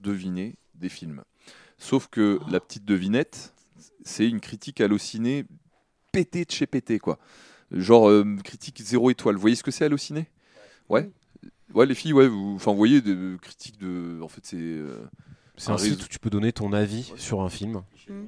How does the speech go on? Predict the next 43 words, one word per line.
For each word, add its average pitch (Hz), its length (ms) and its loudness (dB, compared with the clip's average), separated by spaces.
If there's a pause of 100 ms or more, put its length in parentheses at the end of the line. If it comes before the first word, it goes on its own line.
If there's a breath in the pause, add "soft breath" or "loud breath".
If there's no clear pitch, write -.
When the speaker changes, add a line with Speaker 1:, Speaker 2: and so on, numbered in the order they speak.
(140)
Speaker 2:
en 98 80 -14
commentaire. 95 460 -8
Speaker 1:
Ouais, 123 200 0
exact, 110 380 -8
ouais, 98 180 -4
Faux 98 200 -10
Raccord, 107 360 -8
ouais, 92 100 -10
Michel 95 280 -18
et - 20 -16
Michel, 95 320 -18
ouais, 82 80 -16 (160)
très 85 140 -12
bien 98 160 -12
ça. - 220 -20 (720 loud breath)
Euh, 82 380 -16 (760)
et 92 100 -14
du 95 80 -20
coup, - 120 -8
on 170 80 -4
va 120 120 4
vous 107 140 -8 (220)
lire 127 460 -8
des 87 220 -8
critiques - 600 -18
qui - 140 -8
ont 110 60 -2
été 110 180 -8
faites - 240 -10
par 92 140 -6
des 101 120 -12
gens, 104 460 -12
euh, 80 240 -16 (640)
random, 120 400 -6
Speaker 2:
N'importe 185 220 -8
Speaker 1:
quoi. 127 140 0
Speaker 2:
qui, 104 60 -4
Speaker 1:
Il 87 40 -2
y - 20 0
a 87 60 0
Speaker 2:
ouais. 107 100 -8
Speaker 1:
peut-être, 113 320 -4
euh, 78 160 -12